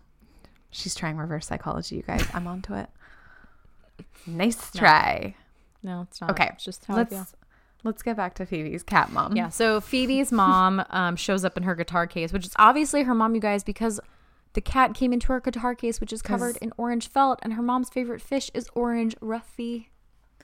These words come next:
Speaker 1: And cats like fish.
Speaker 2: Cats like fish.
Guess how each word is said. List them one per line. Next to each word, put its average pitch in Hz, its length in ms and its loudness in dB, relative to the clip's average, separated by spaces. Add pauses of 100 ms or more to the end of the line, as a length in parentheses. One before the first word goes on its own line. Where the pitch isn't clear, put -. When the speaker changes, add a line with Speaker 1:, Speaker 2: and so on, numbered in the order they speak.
(220)
Speaker 1:
And 196 140 -8
cats - 400 -6
like 208 200 -4 (120)
fish. 254 640 -2
Speaker 2:
Cats 151 440 -6
like 156 220 -10
fish. 254 760 -4